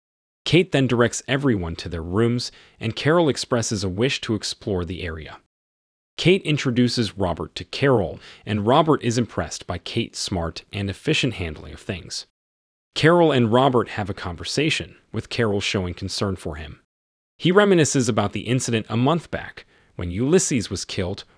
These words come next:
while trying to take Kate and Paul away, highlighting Kate's courage in that scenario. At dinner,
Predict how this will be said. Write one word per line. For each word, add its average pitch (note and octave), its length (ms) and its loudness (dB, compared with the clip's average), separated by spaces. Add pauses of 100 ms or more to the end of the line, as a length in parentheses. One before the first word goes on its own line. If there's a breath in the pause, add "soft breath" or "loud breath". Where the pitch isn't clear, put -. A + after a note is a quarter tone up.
while F#2+ 120 -4
trying A2+ 340 0
to G2 60 -4
take - 300 -4
Kate A2+ 280 -2
and G2+ 160 -4
Paul E2+ 220 -6
away, G2+ 400 0 (340)
highlighting A2+ 500 0
Kate's C#3 320 -2
courage F2+ 460 -6
in F2+ 100 -8
that D#2 180 -12
scenario. F2 560 -8 (720)
At B2 200 0
dinner, C#3+ 380 4